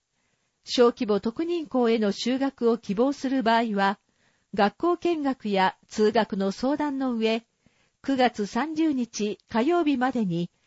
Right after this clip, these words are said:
学校教育課に申請書を提出してください。申請書は綾部市ホームページ、記事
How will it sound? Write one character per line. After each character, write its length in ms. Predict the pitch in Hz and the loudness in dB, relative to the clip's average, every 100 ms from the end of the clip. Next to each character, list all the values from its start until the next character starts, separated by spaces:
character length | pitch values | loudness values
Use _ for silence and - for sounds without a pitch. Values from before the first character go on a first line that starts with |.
| _ _ | _ _
学 240 | 202 196 | -2 -2
校 220 | - 349 339 | 0 0 2
教 220 | 320 311 | 2 2
育 180 | 294 294 | 0 -4
課 180 | - 269 | -4 -4
に 240 | 254 254 - | -4 -6 -10
申 260 | - 233 | -6 -6
請 220 | 320 302 | -4 -2
書 240 | 302 - 277 | -2 -2 0
を 240 | 277 254 - | 0 0 -2
提 160 | - 190 | -4 -4
出 260 | - 196 | -4 -8
し 60 | 185 | -8
て 120 | 170 | -6
く 80 | 160 | -6
だ 100 | 147 | -6
さ 200 | - 151 | -6 -6
い。 100 | 143 _ _ _ _ _ _ _ _ _ _ _ | -8 _ _ _ _ _ _ _ _ _ _ _
申 240 | - 240 247 | -8 -6 -2
請 180 | 247 | 0
書 240 | 240 240 220 | 0 0 2
は 240 | 214 208 - | 2 2 2
綾 220 | 202 240 | 2 4
部 100 | 254 | 2
市 160 | 254 220 | 0 -2
ホ 200 | - 311 | 0 0
ー 20 | |
ム 140 | 330 320 | 0 0
ペ 200 | 311 277 | 0 0
ー 40 | |
ジ、 260 | - 185 - _ _ _ | 0 -4 -4 _ _ _
記 180 | - 240 | -4 -2
事 300 | 185 180 175 | 0 -2 -2